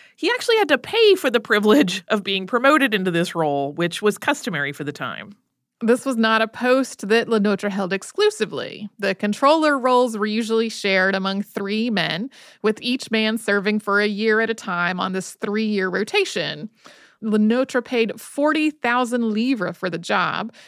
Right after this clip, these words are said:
Speaker 2: while the annual salary for it was only three thousand. But this also meant that he was given the title of advisor to the king, and that was sort of like Social Security.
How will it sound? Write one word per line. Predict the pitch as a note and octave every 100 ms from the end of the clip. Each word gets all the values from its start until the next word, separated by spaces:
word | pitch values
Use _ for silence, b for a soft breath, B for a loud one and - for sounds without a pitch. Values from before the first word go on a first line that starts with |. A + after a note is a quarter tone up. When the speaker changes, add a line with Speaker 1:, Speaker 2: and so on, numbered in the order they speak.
| B
Speaker 2:
while | -
the | G#3
annual | G#3 G#3+ G#3
salary | - D4 E4 D4+ C4
for | A#3 A3+
it |
was | A3+
only | A3 A#3+ B3
three | - - D4+ F#4 G4+ -
thousand. | - - G3 - - A3 - G#3 F3+
But | - E4+ C4 E3+ - -
this | G#3 A#3
also | A3+ A3 G#3
meant | G3+ F#3+
that | -
he | G#3
was | G3+ G3
given | A3 G#3 G3+
the | G3+
title | - A#3 A3+ A3 G#3
of | G3+
advisor | G3 F#3 G#3+ A#3 A3+ A3+
to | A3+
the | G#3+
king, | G#3 D4 D4+ A3 E3+
and | F3
that | G3+ G#3+
was | G3+
sort | - G#3
of |
like | G3 G3 -
Social | A3 G#3+ A3
Security. | G#3+ G#3 C4 G#3+ F#3+ D#3+